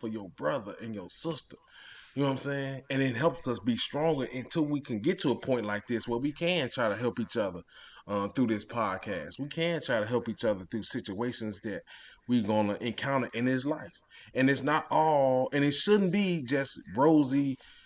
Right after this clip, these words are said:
you know, rosy days and, you know, and rainbows and good things. Man, it's, it's, it's gonna be a lot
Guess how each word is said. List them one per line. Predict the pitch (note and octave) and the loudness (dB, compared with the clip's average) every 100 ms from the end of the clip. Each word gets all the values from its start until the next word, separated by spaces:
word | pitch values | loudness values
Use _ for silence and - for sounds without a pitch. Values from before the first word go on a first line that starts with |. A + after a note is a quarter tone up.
| _ - | _ -2
you | C#3 | 2
know, | A2+ A2 G#2 - | 4 2 -2 -4
rosy | A2+ C3+ D3+ C#3 B2+ C3 A#2+ | 4 6 8 6 4 2 2
days | G#2 C3+ D3 C3 B2 A#2 G2+ | 4 6 8 8 6 4 0
and, | G2+ F#2+ F2 - | -2 -4 -10 -6
you | C3 B2+ | -2 2
know, | A2+ A2 G2+ | 2 0 -2
and | E2+ C#2 | -6 -2
rainbows | A#2+ C#3+ C#3+ A#2+ B2 B2 A#2+ A#2 | 2 4 4 4 4 4 2 0
and | G#2+ G2+ | -4 0
good | D#3+ D#3 - | 0 0 0
things. | C#3 C3 A#2+ A#2 G#2 - _ _ - | 2 4 2 0 -4 -12 _ _ -10
Man, | C#3+ D3 B2 - - _ - A2 - - _ - | -4 -2 -4 -8 -16 _ -10 -8 -8 -14 _ -8
it's, | D3 - | -6 -4
it's, | D#3+ C3 | -6 -4
it's | C#3+ - | -6 -4
gonna | C3+ B2 | -2 0
be | A2 | 0
a | |
lot | G#2 B2+ | 0 -2